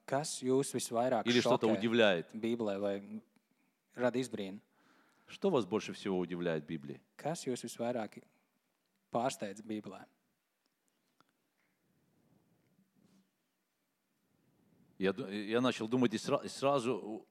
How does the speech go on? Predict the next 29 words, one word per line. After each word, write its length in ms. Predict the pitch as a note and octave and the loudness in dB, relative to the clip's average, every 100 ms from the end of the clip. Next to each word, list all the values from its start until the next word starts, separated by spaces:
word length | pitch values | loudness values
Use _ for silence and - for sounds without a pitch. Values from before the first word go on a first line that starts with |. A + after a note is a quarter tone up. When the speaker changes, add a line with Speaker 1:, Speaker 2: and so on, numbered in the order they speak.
| _ | _
Speaker 2:
сразу 480 | - - C3+ C3 A#2 | -14 -2 2 2 -2
подумал, 600 | A#2 B2+ B2 B2 A#2 A2+ - _ _ | 0 0 2 4 4 2 -6 _ _
знаете, 240 | - D3 F3+ | -2 0 0
о 40 | |
чём? 280 | E3 C#3+ G#2+ - _ _ _ - | 0 0 -2 -6 _ _ _ -6
Speaker 1:
Nu, 180 | B2 | -4
un 140 | A#2 A#2 | -4 -6
es, 140 | - C3 | -4 -2
kad 100 | C3+ | 2
domāju, 360 | B2+ C3+ B2 A2+ | 2 4 2 2
tad 200 | A2+ G#2+ - | -2 -4 0
pirmā 240 | C#3 B2 | 2 2
doma, 220 | A2 B2 C3 | 2 0 2
ko, 140 | A#2 | -2
par 120 | A2+ | -2
ko 120 | A#2+ A#2 | 0 0
es 120 | A2+ | 2
iedomājos. 500 | D3 A#2 G#2+ G2+ - _ - - _ _ _ _ | 0 0 -4 -6 -12 _ -20 -20 _ _ _ _
Speaker 2:
Как 320 | - F3+ G3 - | -2 -2 -2 -6
Иисус, 680 | F3 G3+ - B2+ E2 - - _ _ _ - | -2 -2 0 -2 -4 -6 -14 _ _ _ -6
Speaker 1:
Kā 200 | C#3 C3+ | -2 -2
Jēzus, 600 | A2+ A2+ C3 A#2 - - _ _ _ _ | 0 0 0 -4 -12 -14 _ _ _ _
Speaker 2:
который 380 | - - G2+ A2+ | -12 0 4 4
был 180 | A#2 C#3 | 6 4
на 100 | D#3 | 4
небе, 420 | E3+ G#2 E2 G#2+ A#2 _ _ _ | 4 4 2 -2 -4 _ _ _
Speaker 1:
kurš 240 | - G#2+ G2+ | -6 -4 -4
bija 240 | G#2 B2+ | 0 0
debesīs 580 | D3+ A2+ A#2 D3 F3+ - | 2 0 0 -2 -4 -6